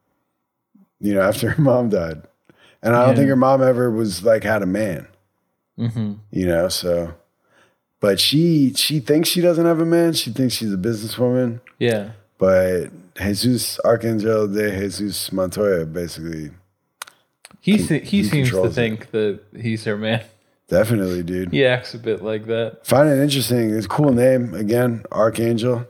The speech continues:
Speaker 2: Uh-huh.
Speaker 1: You know,
Speaker 2: Yeah,
Speaker 1: very
Speaker 2: absolutely.
Speaker 1: Gnostic concept of, like, this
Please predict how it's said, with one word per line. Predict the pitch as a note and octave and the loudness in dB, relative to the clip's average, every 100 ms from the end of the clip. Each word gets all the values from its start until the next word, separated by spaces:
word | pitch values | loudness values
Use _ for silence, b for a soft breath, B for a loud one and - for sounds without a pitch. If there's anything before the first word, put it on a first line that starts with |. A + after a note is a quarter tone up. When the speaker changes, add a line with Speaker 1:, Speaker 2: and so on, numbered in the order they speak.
| - | -10
Speaker 2:
Uh-huh. | - B2+ B2 A#2+ | -2 0 0 -2
Speaker 1:
You | A2 | 0
know, | A2+ | 2
Speaker 2:
Yeah, | A#2 | 4
Speaker 1:
very | A#2+ A2+ | 4 4
Speaker 2:
absolutely. | A2 A2+ A2 A2 | 2 2 2 0
Speaker 1:
Gnostic | A2+ | -2
concept | G#2+ A2 A2 A#2+ A#2+ - - - | -2 -4 0 2 2 0 -10 -14
of, | G2+ G2 | -10 -2
like, | G#2 G#2 G2 - - - _ _ _ _ _ _ - | 2 2 -2 -10 -20 -20 _ _ _ _ _ _ -8
this | F#2 - - | -6 -8 -12